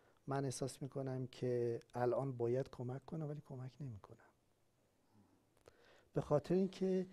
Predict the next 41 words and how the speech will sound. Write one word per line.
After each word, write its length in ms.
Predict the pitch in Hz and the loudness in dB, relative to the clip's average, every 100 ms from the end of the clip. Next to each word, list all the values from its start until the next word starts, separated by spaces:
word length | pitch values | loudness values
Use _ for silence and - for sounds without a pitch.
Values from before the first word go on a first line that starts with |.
| - - 180 | -14 -8 -6
یه 60 | |
سیستم 440 | 175 - - 156 165 | -6 -8 -6 -4 -4
دیگه‌ای 440 | 139 131 135 127 | -2 0 0 0
هم 160 | 107 101 | -2 -4
در 220 | 107 95 - | -8 -8 -12
کاره. 320 | - 113 113 107 - 147 | -16 -14 -16 -20 -16 -6
یعنی 380 | 131 131 131 - - - - | -2 -2 -2 -6 -20 -20 -20
کمک 400 | - 131 120 117 | -6 -4 -4 -4
کردن 380 | - 127 127 156 | 0 0 0 -2
چی 180 | - 180 | -2 -4
می‌خواد؟ 600 | 135 - 117 117 - - _ _ _ _ _ _ _ _ _ _ _ _ | -4 -4 -6 -8 -12 -20 _ _ _ _ _ _ _ _ _ _ _ _
شجاعت 760 | - 139 120 120 127 123 - | -2 0 4 4 2 -2 -10
می‌خواد. 260 | 104 - - _ - _ _ _ _ _ _ _ | -18 -18 -20 _ -20 _ _ _ _ _ _ _
خب، 220 | - 117 - _ | -18 -18 -18 _
من 200 | 123 135 | -4 0
یه 80 | 135 | 0
سازوکاری 520 | - 127 123 - 135 | 0 0 0 -2 -4
دارم 280 | 135 139 147 | -2 -2 -2
که 120 | - | -2
باید 220 | 131 135 | 0 0
احساس 340 | 151 123 131 - | -2 -4 -4 -4
ایمنی 380 | 131 127 120 135 | -4 -4 -2 -2
به 120 | 135 | -2
من 220 | 127 139 | -2 -4
بده 440 | 135 156 180 185 185 - - - | 0 4 8 6 4 -10 -20 -6
و 80 | 131 | -4
تو 160 | - 143 | -4 -6
اون 40 | |
شرط 320 | 127 131 123 | -2 -2 -2
احساس 320 | 135 - 123 160 | -4 -4 -8 -6
ایمنیه 460 | 131 127 127 151 | -4 -2 0 0
که 160 | 123 127 | 0 -4
می‌رم 280 | 120 113 113 | -6 -8 -10
کمک 340 | - 110 113 | -12 -10 -12
کنم. 260 | - 117 113 | -10 -10 -6
و 40 | |
خیلی 300 | 123 160 160 | 0 2 4
وقتا 300 | 147 131 - | 4 2 0
شما 220 | 143 143 139 | -6 -4 -4
می‌بینید 280 | 139 139 | -4 -6
که 240 | 135 127 | -4 -4